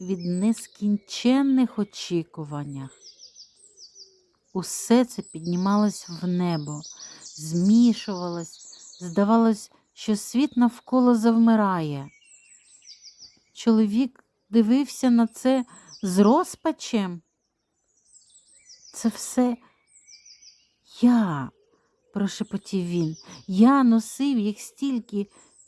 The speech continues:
часу. Вони частина мене». «Але ти не повинен носити все це далі», відповіла гора.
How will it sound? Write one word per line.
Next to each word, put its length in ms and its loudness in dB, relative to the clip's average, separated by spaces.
часу. 720 -4
Вони 440 4
частина 760 0
мене». 460 2
«Але 360 2
ти 380 0
не 160 -2
повинен 880 0
носити 680 -2
все 340 -8
це 260 -8
далі», 800 -2
відповіла 680 -4
гора. 360 -4